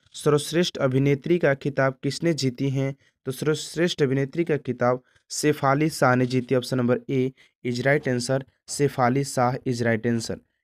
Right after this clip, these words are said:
किस फिल्म के लिए? तो जलसा फिल्म के लिए, ठीक है।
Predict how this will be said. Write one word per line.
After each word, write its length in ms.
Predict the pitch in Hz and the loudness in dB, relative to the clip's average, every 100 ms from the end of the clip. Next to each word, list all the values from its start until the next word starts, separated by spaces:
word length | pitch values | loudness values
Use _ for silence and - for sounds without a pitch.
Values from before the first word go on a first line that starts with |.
| _ | _
किस 220 | 175 185 | -4 -4
फिल्म 320 | - 165 165 147 | 0 0 0 -2
के 140 | - | -2
लिए? 260 | 147 156 170 | 0 0 -2
तो 360 | - _ - | -6 _ -6
जलसा 460 | 120 139 139 135 170 | 0 4 4 4 0
फिल्म 340 | 165 147 139 | 0 0 0
के 140 | 131 131 | 0 0
लिए, 300 | 123 131 151 _ _ - | 2 0 -2 _ _ -4
ठीक 200 | 160 | -2
है। 60 | 147 | 0